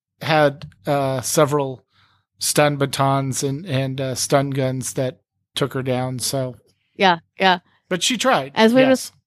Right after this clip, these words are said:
Speaker 2: yeah, as we just went to that checkpoint and then delivered, um, you know, delivered some news to
Speaker 1: The Resistance.
Speaker 2: the Ryloth, uh, yep, yep. No, no, it was just the Ryloth, uh, the Free Ryloth movement. Nothing went to
Speaker 1: Mm-hmm.
Speaker 2: the Resistance.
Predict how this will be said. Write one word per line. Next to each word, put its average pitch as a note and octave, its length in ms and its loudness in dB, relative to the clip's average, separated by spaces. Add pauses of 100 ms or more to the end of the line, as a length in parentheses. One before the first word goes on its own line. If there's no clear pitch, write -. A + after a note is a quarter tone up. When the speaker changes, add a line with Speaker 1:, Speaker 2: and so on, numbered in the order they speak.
(140)
Speaker 2:
yeah, D#4+ 180 2
as D4+ 240 6
we D#4+ 100 0
just C#4 180 -2
went A#3 180 2
to C4+ 60 -14
that D#4+ 160 -2
checkpoint A#3+ 560 -4
and F#3+ 100 -6
then G3 140 -2
delivered, F#3+ 560 -2
um, F3+ 460 -2 (360)
you F#3 140 -2
know, F3 260 -2
delivered F3 320 -4
some F3 160 -2
news G3 840 4
to F3 480 0 (500)
Speaker 1:
The C#3 80 -16
Resistance. C3 360 -14
Speaker 2:
the F3 100 -8
Ryloth, F3 580 4
uh, F3+ 320 0 (140)
yep, A3+ 260 2
yep. B3 320 4
No, D4+ 180 4
no, A#4 240 6
it - 40 6
was D#4 80 2
just F#4+ 160 -6
the - 20 -8
Ryloth, A#3+ 500 4
uh, G#3+ 480 2
the A#3+ 120 -4
Free B3+ 100 0
Ryloth G3+ 420 2
movement. F3+ 360 -4
Nothing C4 220 0
went F#3 120 0
to E3+ 60 -8
Speaker 1:
Mm-hmm. E3+ 60 -6
Speaker 2:
the - 20 -6
Resistance. E3 720 -6